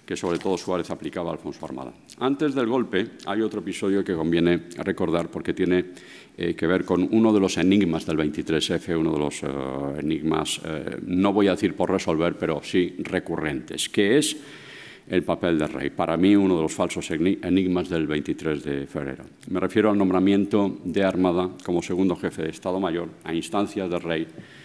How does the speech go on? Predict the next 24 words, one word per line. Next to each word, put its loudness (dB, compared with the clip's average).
días 2
antes, 0
eh, -4
del -6
golpe -6
de -8
Estado. -16
Suárez 0
lo -4
cuenta -2
en -4
el, -6
en -8
esa -2
reunión 0
a 0
puerta -4
cerrada -2
de -4
la -6
que -8
les -8
hablaba -4
ayer, 0